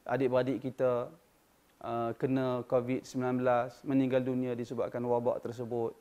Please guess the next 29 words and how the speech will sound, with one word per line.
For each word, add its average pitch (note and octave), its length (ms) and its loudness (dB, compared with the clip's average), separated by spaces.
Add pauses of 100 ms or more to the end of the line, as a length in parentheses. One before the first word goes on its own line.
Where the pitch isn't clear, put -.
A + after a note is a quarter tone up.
(260)
dikebumikan, C3 880 0
kita C3 320 -2
tak A#2 160 2
boleh C3 160 -2
nak - 160 -6
pergi B2 240 -4
uruskan B2 400 -4
jenazah A#2+ 440 -2
dia. A#2+ 160 -4
Kita B2+ 200 -6
duduk C3 240 -2
di C3 80 -2
rumah, B2+ 320 -2
katalah B2 320 -4
sekarang B2+ 280 -2
dalam A#2+ 200 -4
pukul - 160 -8
sebelas A#2+ 400 -4
tiga B2 240 -6
puluh B2 240 -4
lima B2+ 160 -4
sekarang B2 400 -4
ni. - 20 -8 (380)
Dia C#3 160 2
duduk C3 160 2
di C3+ 80 0
rumah, B2+ 480 0
dia B2+ 120 -2
duduk A#2+ 120 -4